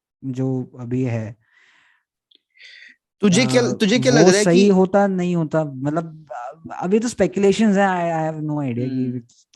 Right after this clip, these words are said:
Speaker 1: क्या होता क्या, but it is, मतलब, it's an
Speaker 2: भाई, तेरे को एक
Speaker 1: interesting,
Speaker 2: बात बताऊं?
Speaker 1: interesting thought।
Speaker 2: मैं, you know what,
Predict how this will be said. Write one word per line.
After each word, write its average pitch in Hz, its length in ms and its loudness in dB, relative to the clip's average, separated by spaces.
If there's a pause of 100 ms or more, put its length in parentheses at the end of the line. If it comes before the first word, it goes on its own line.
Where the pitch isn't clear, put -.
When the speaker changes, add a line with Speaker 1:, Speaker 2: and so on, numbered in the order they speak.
(220)
Speaker 1:
क्या 131 120 -2
होता 120 360 0
क्या, 120 200 -6
but 147 180 -2
it 147 140 -12
is, 156 220 -4
मतलब, 143 500 -4
it's - 180 -14
an 143 120 -4
Speaker 2:
भाई, 170 200 2
तेरे 175 180 -2
को 190 100 0
एक 180 60 2
Speaker 1:
interesting, 151 220 -2
Speaker 2:
बात 156 180 0
बताऊं? 156 300 -4
Speaker 1:
interesting 127 340 -4
thought। 117 220 -4
Speaker 2:
मैं, 151 260 -4 (680)
you 147 120 -2
know 170 160 2
what, 156 140 -2